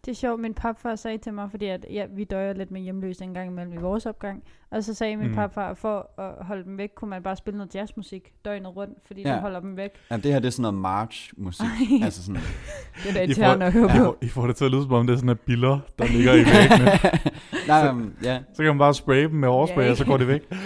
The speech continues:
Speaker 1: er jo ikke fordi, at jeg sagde, at man skulle gøre det,
Speaker 2: Ej, jeg
Speaker 1: men
Speaker 2: ved det godt. Man kunne også bare hælde helt meget vand ned ad trappen, og så ville det jo
Speaker 3: Ja.
Speaker 2: nå dem på et tidspunkt.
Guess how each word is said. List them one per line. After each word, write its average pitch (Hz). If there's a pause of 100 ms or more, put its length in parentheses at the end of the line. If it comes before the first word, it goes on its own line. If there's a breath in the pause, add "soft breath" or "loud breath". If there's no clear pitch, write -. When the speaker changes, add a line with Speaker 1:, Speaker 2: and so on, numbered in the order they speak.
Speaker 1:
er 208
jo 208
ikke 226
fordi, 208
at 180
jeg 175
sagde, 180
at 170
man 175
skulle -
gøre 180
det, 202
Speaker 2:
Ej, -
jeg 64
Speaker 1:
men -
Speaker 2:
ved 80
det 76
godt. -
Man 127
kunne 117
også 131
bare 147
hælde 120
helt 123
meget 110
vand 120
ned 113
ad 110
trappen, 113 (760)
og 104
så 123
ville 120
det 110
jo 113
Speaker 3:
Ja. - (120)
Speaker 2:
nå 113
dem 110
på 113
et 110
tidspunkt. 117